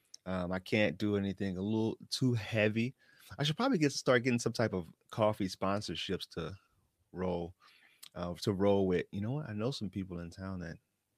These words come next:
may be a good idea. Look, you guys are helping me brainstorm right now. Cold brew.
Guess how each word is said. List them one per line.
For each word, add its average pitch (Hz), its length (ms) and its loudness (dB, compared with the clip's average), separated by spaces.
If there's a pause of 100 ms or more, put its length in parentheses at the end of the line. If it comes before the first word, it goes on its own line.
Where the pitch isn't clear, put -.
(240)
may 165 200 -6
be 156 160 -2
a 127 40 0
good 107 220 -2
idea. 101 460 -6 (1800)
Look, 123 300 6
you 147 80 6
guys 160 260 8
are 113 40 4
helping 127 280 6
me 117 120 6
brainstorm 107 760 6
right 85 220 -2
now. 78 360 -6
Cold 175 300 12
brew. 120 320 8